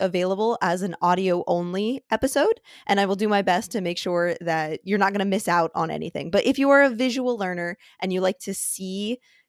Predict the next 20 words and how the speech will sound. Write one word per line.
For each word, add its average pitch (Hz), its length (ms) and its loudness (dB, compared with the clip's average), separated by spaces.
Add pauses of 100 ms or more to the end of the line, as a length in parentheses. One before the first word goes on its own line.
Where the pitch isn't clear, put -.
you 185 80 -2
know, 170 140 -2
color 302 260 2
coding 247 600 2
and 190 260 -2
anything 196 340 -4
like 175 220 -6
that, 175 360 0
uh, 160 220 -4
I 180 80 0
do 196 240 -4
recommend 180 600 -4
you 185 100 -6
check - 220 -6
this 185 160 -6
out 170 240 0
on 165 180 0
the 165 180 -4
YouTube 175 220 -6
channel, 160 400 -6